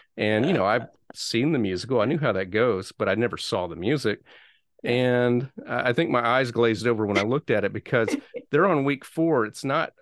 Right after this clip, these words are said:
Speaker 1: everyone goes slow and work up the tempo. It's like, one, two, three, four, keep
Speaker 2: Yep.
Speaker 1: up. <laughs>
Speaker 2: Launch
Speaker 1: And,
Speaker 2: in,
Speaker 1: uh,
Speaker 2: go right ahead. Yeah.
Speaker 1: and then I go to violin lesson, and I'm trying to co-, accompany, you know, reduction for Bach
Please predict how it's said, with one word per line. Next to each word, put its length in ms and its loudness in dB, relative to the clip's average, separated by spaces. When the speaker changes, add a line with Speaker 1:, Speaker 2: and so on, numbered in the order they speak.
Speaker 1:
everyone 580 0
goes 240 0
slow 320 2
and 100 0
work 160 -4
up 100 -2
the 100 -12
tempo. 360 0
It's 140 -4
like, 180 0
one, 360 2
two, 320 0
three, 300 -2
four, 460 0
keep 160 0
Speaker 2:
Yep. 140 4
Speaker 1:
up. 300 0
<laughs> 320 0
Speaker 2:
Launch 380 4
Speaker 1:
And, 60 4
Speaker 2:
in, 80 4
Speaker 1:
uh, 320 4
Speaker 2:
go 200 2
right 180 2
ahead. 460 0
Yeah. 260 -2
Speaker 1:
and 140 -4
then 120 2
I 60 2
go 140 0
to 60 0
violin 500 0
lesson, 340 -2
and 120 0
I'm 80 0
trying 320 -2
to 140 0
co-, 300 -2
accompany, 640 0
you 120 -2
know, 100 2
reduction 520 0
for 160 -2
Bach 520 -2